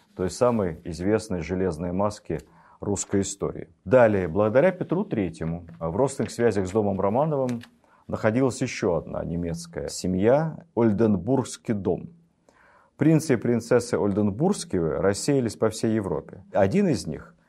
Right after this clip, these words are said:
Петр Фридрих Ольденбургский, впоследствии основал русскую ветвь этого германского дома.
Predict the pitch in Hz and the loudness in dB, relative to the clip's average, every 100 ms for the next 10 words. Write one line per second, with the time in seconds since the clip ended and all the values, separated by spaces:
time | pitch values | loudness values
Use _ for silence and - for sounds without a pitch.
0 | _ _ - 117 110 95 85 104 101 - | _ _ 4 4 4 0 -2 0 0 0
1 | - - - 90 90 85 85 170 165 - | -8 -8 -6 -2 -2 -2 0 -2 -2 -6
2 | 80 - 85 120 156 156 104 90 - 87 | -4 -2 -2 0 -2 -2 -2 -2 -2 0
3 | 101 127 123 - 117 107 - - 80 73 | 2 2 -2 0 0 0 -4 -4 -4 -2
4 | 80 - - - 92 - 90 85 - - | -4 -8 -20 -6 -4 0 0 0 -2 -8
5 | 80 101 98 90 - - 87 78 53 - | -2 2 4 2 -2 -4 -2 -2 -6 -10